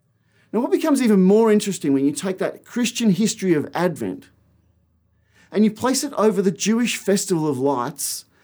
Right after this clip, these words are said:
or what's often called Hanukkah. It's amazing the links that are in this. So what's Hanukkah?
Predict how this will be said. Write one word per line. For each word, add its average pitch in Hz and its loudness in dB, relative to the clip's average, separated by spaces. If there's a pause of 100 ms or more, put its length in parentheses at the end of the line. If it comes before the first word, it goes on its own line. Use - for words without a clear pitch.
(440)
or 160 -4
what's 160 -2
often 170 -2
called 165 2
Hanukkah. 185 -6 (2250)
It's - -8
amazing 143 2 (100)
the 139 0
links 151 0
that 135 0
are 123 2
in 143 2
this. 104 -8 (300)
So - 0
what's 208 0
Hanukkah? 147 -6